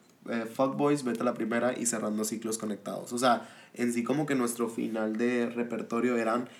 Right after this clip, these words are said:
episodios conectados porque eran cosas que nos habían preguntado mucho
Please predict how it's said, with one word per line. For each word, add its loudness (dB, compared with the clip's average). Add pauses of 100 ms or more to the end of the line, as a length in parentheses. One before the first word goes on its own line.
(120)
episodios 0
conectados 0
porque -4
eran 0
cosas -2
que -2
nos -4
habían -4
preguntado 2
mucho 4